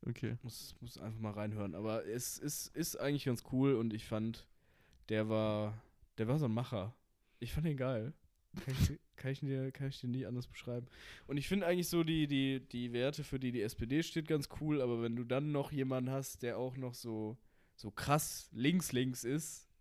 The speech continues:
Speaker 2: dann hab ich da, glaub ich, nicht so viel Bock drauf.
Speaker 1: Wer st-, was, was sind so deiner Meinung nach die Werte für die S P D?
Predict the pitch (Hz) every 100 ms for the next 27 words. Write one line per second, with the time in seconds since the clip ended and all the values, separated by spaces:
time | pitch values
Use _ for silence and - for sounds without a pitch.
0 | _ _ _ - _ - 107 104 104 101
1 | - _ - - 101 98 98 - 107 -
2 | - 90 95 - - - - 123 - -
3 | - 117 - 113 - 123 135 127 123 120
4 | 120 120 120 117 117 113 123 120 123 117
5 | - 120 123